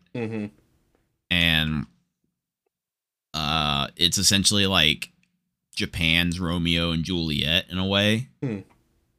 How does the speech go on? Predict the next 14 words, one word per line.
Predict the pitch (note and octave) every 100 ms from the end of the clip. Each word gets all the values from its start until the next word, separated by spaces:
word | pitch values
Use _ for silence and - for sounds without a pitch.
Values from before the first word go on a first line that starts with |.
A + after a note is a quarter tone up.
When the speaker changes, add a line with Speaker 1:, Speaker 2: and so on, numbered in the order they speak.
| _ _ _ -
Speaker 2:
But | F2 D#2+
if | E2+ G2
Romeo | G2 F2+ F2 D#2+
and | E2
Juliet | F2+ E2 E2 -
was | D#2+
good | E2+ A2 A2 C#2+ -
Speaker 1:
<laughs> | D#3 - A#3+ A3+ - A3+ -
Speaker 2:
and | C#3 E2+
not, | D#2+ D#2 D#2+ D#2+
uh, | E2 D#2 D#2
not | E2+ D#2+ -
garbage. | F#2+ F#2+ F#2 D2 D2 -
Speaker 1:
<laughs> | -